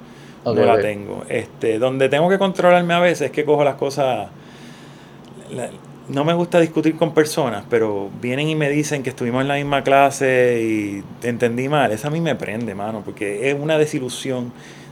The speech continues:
Speaker 2: de personas. Y entonces que venga un ataque tan directo, porque entonces me lo están diciendo, aquí viene, yo cojo una ofensa de,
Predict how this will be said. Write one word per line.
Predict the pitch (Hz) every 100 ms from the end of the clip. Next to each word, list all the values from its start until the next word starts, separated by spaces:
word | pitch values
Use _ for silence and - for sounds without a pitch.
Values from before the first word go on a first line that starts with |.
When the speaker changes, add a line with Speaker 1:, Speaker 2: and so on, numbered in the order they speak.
| -
Speaker 2:
de | 113 113 113
personas. | 110 - - 151 143 120 95 101 - - - - - -
Y | 123
entonces | 117 107 151
que | - 120
venga | 113 127
un | 147
ataque | 143 135 135 139 139
tan | - 123
directo, | 135 147 147 113
porque | 107
entonces | 101 107 151
me | 165
lo |
están | - 135
diciendo, | 139 127 151 135
aquí | 113 110
viene, | 113 143
yo | 120 113
cojo | 123
una | 131 135
ofensa | 127 165 160 131
de, | 110 104